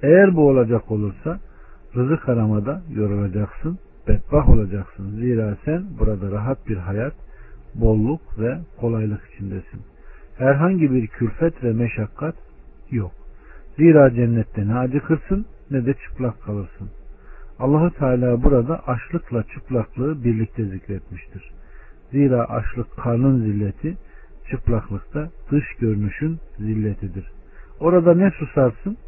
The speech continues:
ne de güneşte yanarsın ayetinde zikredilenler de birbirinin mukabilidir. Susuzluk insanın içinin hararetidir ki bu susuzluktur. Güneşin sıcağında kalmak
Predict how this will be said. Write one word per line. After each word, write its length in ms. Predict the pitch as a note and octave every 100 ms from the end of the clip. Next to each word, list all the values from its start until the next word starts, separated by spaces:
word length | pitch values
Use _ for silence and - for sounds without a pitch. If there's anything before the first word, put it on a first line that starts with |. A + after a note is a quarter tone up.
| -
ne 160 | C#3+ D3
de 80 | D3+
güneşte 460 | C#3 C#3 C3 -
yanarsın 560 | D3 C#3 C#3+ C3+ - G#2+
ayetinde 580 | A2 A2+ G#2+ - A2 A2
zikredilenler 920 | C3 - B2 G#2+ G#2+ G2+ G#2 G2+ G#2+
de 120 | E3+ - - - - -
birbirinin 480 | D#3 C#3+ A#2+ A#2 E3
mukabilidir. 840 | C3 A#2 B2 A#2 A2 G#2 F2+ F#2+ - - - - - - - -
Susuzluk 480 | D#3+ - D#3+ F3+ F3
insanın 480 | D3+ C3 C#3 C3+ A#2
içinin 280 | - D3
hararetidir 800 | E3+ - A#2+ B2 A#2+ G#2+ A2+ E3
ki 220 | - D#3 G#3 - - - -
bu 160 | - - - -
susuzluktur. 640 | A#2+ B2+ A#2 A2 - G#2 - - - - - -
Güneşin 480 | B2 B2 C3+ - G3 -
sıcağında 460 | A#2+ B2 A#2 A2
kalmak 460 | A2 - A#2 A2+ G#2